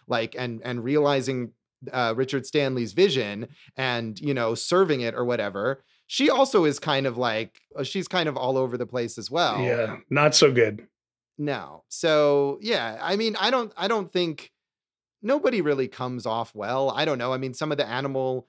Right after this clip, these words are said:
Speaker 1: performers, you know, you've got Ron Perlman as the Sayer of the Law, who seems to specialize in playing these characters covered in heavy makeup. You know, he just, he came off having been on Beauty and the Beast on T V.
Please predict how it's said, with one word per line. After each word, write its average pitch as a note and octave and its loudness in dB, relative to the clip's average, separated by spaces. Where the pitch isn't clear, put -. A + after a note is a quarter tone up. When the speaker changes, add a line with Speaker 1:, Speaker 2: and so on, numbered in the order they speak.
Speaker 1:
performers, C#3+ -2
you D#3 -2
know, C#3+ -2
you've C#3 -2
got C3 0
Ron B2 -2
Perlman C3 0
as B2 -6
the A#2 -10
Sayer C3 0
of A#2+ -2
the B2 -2
Law, A#2+ -2
who C#3 -4
seems D3 -6
to C#3 -2
specialize B2+ -2
in B2 -6
playing C3 -4
these B2 -8
characters B2 -4
covered B2+ -4
in B2 -4
heavy B2 -6
makeup. A#2+ -6
You C3 -8
know, A#2+ -6
he A#2 -6
just, A#2 -16
he C3+ -12
came B2+ -6
off A#2 -4
having A#2+ -8
been D3 0
on B2+ -2
Beauty C3+ -2
and C3 -4
the B2 -4
Beast B2+ -6
on A#2+ -4
T C3 -6
V. A#2+ -6